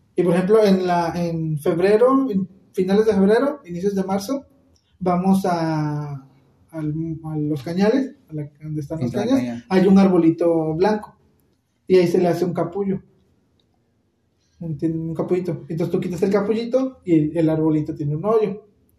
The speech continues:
Speaker 1: Con un popote te lle-, nos llevamos una, unas cube-, unas botellas de agua, jalas, tomas agua, con el popote le echas agua al,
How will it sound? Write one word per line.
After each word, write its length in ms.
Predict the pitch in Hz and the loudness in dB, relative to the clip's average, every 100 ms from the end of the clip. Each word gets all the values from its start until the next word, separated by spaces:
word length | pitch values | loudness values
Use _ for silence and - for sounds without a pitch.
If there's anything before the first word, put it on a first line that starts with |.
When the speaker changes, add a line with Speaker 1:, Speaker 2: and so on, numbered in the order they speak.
| - | -6
Speaker 1:
Con 180 | 139 | -2
un 100 | 175 190 | 0 2
popote 680 | 226 254 240 240 254 - - _ _ _ _ | 2 4 4 2 -2 -4 -18 _ _ _ _
te 140 | 170 | 2
lle-, 160 | 160 160 | 2 2
nos 120 | 165 | 2
llevamos 480 | 165 160 165 185 175 | 2 2 2 -2 -6
una, 420 | 175 180 175 175 170 | -4 -2 -2 -2 -4
unas 680 | 175 180 175 165 160 147 | -4 -2 -2 -2 -4 -4
cube-, 320 | - 170 170 170 | -2 0 0 -2
unas 1080 | 175 180 175 165 - - _ _ _ _ 180 | -6 -6 -6 -6 -10 -18 _ _ _ _ -2
botellas 340 | 185 185 185 | 0 2 2
de 60 | 196 | 2
agua, 340 | 214 262 - _ _ _ _ _ _ | 0 -2 -10 _ _ _ _ _ _
jalas, 460 | - 170 175 175 - _ | -2 0 2 -2 -8 _
tomas 280 | 175 175 190 | -4 -2 0
agua, 360 | 220 262 254 - _ | 2 0 -4 -14 _
con 200 | - 156 | -6 -2
el 100 | 147 | -2
popote 640 | 156 147 160 - 180 196 - _ - | -2 -2 -4 -2 -6 -8 -14 _ -6
le 100 | 143 | -4
echas 260 | 135 139 135 | -4 -4 -4
agua 260 | 147 147 143 | -4 -4 -4
al, 160 | 135 | -4